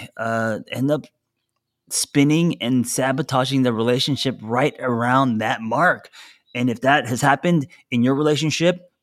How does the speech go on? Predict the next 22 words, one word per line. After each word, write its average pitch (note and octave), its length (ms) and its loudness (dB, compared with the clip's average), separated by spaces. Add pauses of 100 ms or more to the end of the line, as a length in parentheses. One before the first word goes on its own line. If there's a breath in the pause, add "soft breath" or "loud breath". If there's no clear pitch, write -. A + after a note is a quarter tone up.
(460)
every E3+ 260 4
relationship D3 600 0
that B2 120 -2
you've B2 180 -2
been B2+ 180 2
in, A#2+ 220 0 (340 loud breath)
chances B2+ 400 -4
are A#2 260 2 (280 loud breath)
you B2 320 0
are B2 120 6
the A#2+ 160 2
instigator. G#2 720 -2 (280)
You're A2+ 160 -6
the A#2+ 100 -4
person A#2 460 -2
that, A2 300 -4
uh, G#2 260 -4 (540)
um, A2+ 440 -10 (180)
you A#2+ 240 -4
want A#2 240 0
to A2 80 -4
examine. G2+ 640 -6